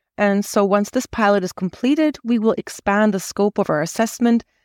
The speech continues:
And if improvements need to be made, we will take action to address these. We want to ensure that our real people at Clarion receive the wages they deserve.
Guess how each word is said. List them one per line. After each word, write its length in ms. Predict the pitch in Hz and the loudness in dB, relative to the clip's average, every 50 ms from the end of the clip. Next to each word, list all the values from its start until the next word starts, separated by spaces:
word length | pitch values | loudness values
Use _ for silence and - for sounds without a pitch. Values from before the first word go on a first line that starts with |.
| _ _ | _ _
And 160 | - 196 196 | -2 0 0
if 100 | 208 - | 2 0
improvements 760 | - 190 - - - - 262 285 277 - 247 220 208 196 - - | -2 -6 -6 -6 -4 -2 -2 0 0 2 2 2 2 0 0 0
need 180 | 208 202 196 | 0 0 0
to 80 | - 170 | -2 -2
be 100 | 175 190 | -2 0
made, 420 | 180 180 190 220 277 320 294 302 - - | 0 2 2 2 2 2 0 0 -4 -4
we 180 | - 208 226 233 | -2 -2 0 2
will 120 | 214 220 | 2 0
take 260 | - - - 196 - - - | 0 0 -2 -4 -4 -2 -2
action 560 | 185 185 - - - - 185 160 151 151 151 | -2 -2 -2 -4 -6 -4 -4 -4 -4 -6 -6
to 160 | - - 170 | -6 -6 -6
address 380 | - - 175 170 175 - - - | -2 0 0 0 0 -2 -8 -8
these. 380 | - 139 110 113 123 - - _ _ _ _ _ _ _ _ _ _ | -6 -6 -6 -6 -8 -12 -18 _ _ _ _ _ _ _ _ _ _
We 80 | 208 208 | -4 -2
want 220 | 180 196 202 208 | 0 2 2 2
to 60 | 214 | 2
ensure 420 | 196 196 - - - 277 302 302 285 | 0 0 -2 -2 -2 0 2 2 2
that 100 | 247 214 | 2 2
our 140 | 196 180 165 | 2 0 0
real 280 | 160 208 233 262 262 | -2 0 2 2 0
people 340 | - - - 233 - - 190 | 0 0 -2 -4 -2 -2 -2
at 140 | 180 190 - | -2 -2 -4
Clarion 460 | - - 202 185 190 196 202 196 190 | -4 -2 -2 0 2 2 0 0 -2
receive 540 | - 185 170 - - - 247 254 247 220 202 | -4 -8 -10 -10 -4 -2 0 0 0 0 0
the 100 | 202 214 | 0 0
wages 420 | 185 185 185 190 190 - 190 175 160 | 2 2 2 2 2 0 -4 -2 0
they 160 | 185 180 180 | -2 -2 -2
deserve. 600 | - 180 185 165 156 170 165 160 160 147 - | -2 -2 -2 -2 -2 -2 -2 -4 -4 -6 -10